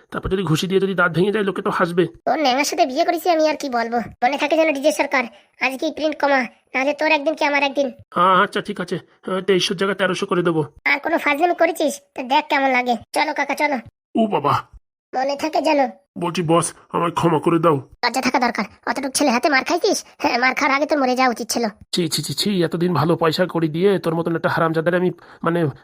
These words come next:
Speaker 1: বডিগার্ড বানাইছি।
Speaker 2: একদম চাইনিজ মাল, হ্যাঁ, একটু লাস্টিং করেনি, এক ঘুষিতে কাত হয়ে গেছে।
Speaker 1: ও প্রথমেই আমার চোখে ঘুষি মারিছে, আমি কিছু দেখতে পাচ্ছিলাম না, তার জন্য এরকম হয়েছে।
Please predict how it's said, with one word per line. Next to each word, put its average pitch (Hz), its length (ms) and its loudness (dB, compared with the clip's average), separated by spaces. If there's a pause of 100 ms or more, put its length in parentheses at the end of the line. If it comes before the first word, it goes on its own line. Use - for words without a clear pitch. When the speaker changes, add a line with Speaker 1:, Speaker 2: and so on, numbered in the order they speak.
Speaker 1:
বডিগার্ড 170 380 2
বানাইছি। 156 340 0 (140)
Speaker 2:
একদম 277 280 0
চাইনিজ 254 360 2
মাল, 208 140 0 (240)
হ্যাঁ, 294 320 -2
একটু 285 240 0
লাস্টিং 262 320 0
করেনি, 220 260 0 (220)
এক 269 200 0
ঘুষিতে 285 320 0
কাত 254 200 0
হয়ে 254 160 2
গেছে। 240 220 -2 (220)
Speaker 1:
ও 190 60 2
প্রথমেই 202 400 4
আমার 202 160 4
চোখে 196 260 0
ঘুষি 160 280 2
মারিছে, 160 320 -2 (240)
আমি 185 200 0
কিছু 190 200 -2
দেখতে 180 280 0
পাচ্ছিলাম 160 440 2
না, 156 80 2
তার 156 180 0
জন্য 175 200 2
এরকম 156 300 0
হয়েছে। 131 380 0